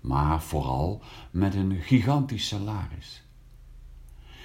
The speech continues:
Sinds hij in Amsterdam woonde, kwam hij weinig meer thuis. Wel had hij regelmatig contact met zijn jongere zus. Jan, Willy en Maria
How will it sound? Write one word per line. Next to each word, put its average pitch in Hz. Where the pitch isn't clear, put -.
Sinds 175
hij 131
in 95
Amsterdam 80
woonde, 87
kwam 135
hij 95
weinig 95
meer 73
thuis. -
Wel 220
had 180
hij 165
regelmatig 135
contact 92
met 95
zijn 87
jongere 87
zus. 76
Jan, 92
Willy 104
en 90
Maria 85